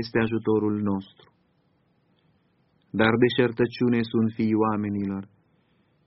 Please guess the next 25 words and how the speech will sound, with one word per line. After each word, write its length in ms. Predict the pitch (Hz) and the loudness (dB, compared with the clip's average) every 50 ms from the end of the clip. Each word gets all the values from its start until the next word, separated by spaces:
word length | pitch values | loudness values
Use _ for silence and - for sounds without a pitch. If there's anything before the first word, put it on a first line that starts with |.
| _ _ _ _ - 117 | _ _ _ _ 0 2
Mincinoși 680 | 123 131 131 131 - 135 131 131 135 135 135 131 - - - - | 4 4 4 4 4 4 4 6 4 4 2 0 -4 -8 -6 -2
sunt 160 | 131 127 127 127 - | 0 0 0 0 0
fiii 280 | 127 127 123 123 120 120 123 | 0 0 2 4 4 4 4
oamenilor. 560 | 123 120 120 117 117 117 120 117 113 110 110 113 - _ _ _ _ _ _ _ _ _ _ _ - | 4 2 0 0 -2 -2 -2 -4 -4 -4 -6 -8 -12 _ _ _ _ _ _ _ _ _ _ _ -2
În 60 | 123 123 117 120 | 0 2 4 4
balanță 500 | 127 127 131 131 131 131 131 131 127 135 123 123 127 | 6 6 6 6 4 4 2 2 2 0 0 2 2
toți 180 | 127 127 127 131 123 | 2 2 2 0 -2
împreună 440 | 120 120 117 120 123 123 120 120 117 113 113 | 0 0 2 4 4 4 4 2 0 -2 -2
sunt 140 | 117 113 110 113 | -2 -2 0 0
deșertăciune. 800 | 107 101 107 107 104 104 - 104 101 - - 98 95 90 101 113 _ _ _ _ _ _ _ _ _ _ _ _ _ _ _ _ _ _ _ _ _ _ _ _ _ _ _ _ - 104 | -2 -2 -2 -4 -4 -6 -8 -8 -8 -6 -6 -8 -6 -8 -10 -16 _ _ _ _ _ _ _ _ _ _ _ _ _ _ _ _ _ _ _ _ _ _ _ _ _ _ _ _ 0 2
Nu 80 | 131 147 156 | 4 4 4
nădăjduiți 600 | 160 156 147 151 151 139 139 139 139 143 139 - - | 4 4 4 4 2 2 4 4 4 2 2 -2 -6
spre 160 | - 131 131 131 131 | -2 0 2 2 2
nedreptate 720 | 131 120 127 127 123 123 - - 123 127 127 123 - - 120 117 | 2 2 2 0 0 0 0 0 2 2 0 0 -4 -8 -8 -6
și 60 | - 120 - | -6 -8 -4
spre 160 | - 120 127 120 117 | 2 4 4 4 4
jefuire 440 | 127 120 120 - 127 123 123 120 120 120 | 2 0 0 2 2 4 4 4 4 2
nu 60 | 123 117 - 104 | 2 0 -2 -2
poftiți. 480 | 101 - - - 95 87 - _ _ _ _ _ _ _ _ _ _ _ _ _ _ _ _ _ _ _ _ _ _ _ - | -4 -4 -6 -10 -10 -10 -10 _ _ _ _ _ _ _ _ _ _ _ _ _ _ _ _ _ _ _ _ _ _ _ -2
Bogăția 440 | 101 98 104 113 113 117 - 123 120 113 | 0 2 2 2 2 2 2 2 4 4
de-ar 160 | 120 113 113 117 117 - | 4 2 2 0 -2 -2
curge, 320 | 117 113 113 107 104 117 113 113 | 0 2 2 2 2 2 2 2
nu 40 | 107 107 | 2 2
vă 60 | 107 104 | 2 0
lipiți 340 | 107 104 104 107 98 - - | 0 -2 -2 -6 -6 -6 -6